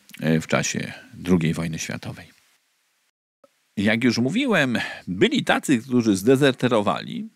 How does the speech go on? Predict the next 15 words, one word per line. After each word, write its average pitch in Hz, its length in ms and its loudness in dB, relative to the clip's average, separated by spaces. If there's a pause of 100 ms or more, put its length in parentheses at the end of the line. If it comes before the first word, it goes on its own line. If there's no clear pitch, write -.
(300)
Wiadomo 120 600 0
na 123 180 0
pewno 135 340 4
o 98 200 4 (220)
dwudziestu 110 720 4
kilku - 400 2
takich - 360 -8
osobach, 85 500 -4
które - 280 -8
zdezerterowały. 90 840 -2 (760)
Być 104 140 2
może 135 300 4
było 107 300 6
ich 87 180 -2
więcej. 85 640 -2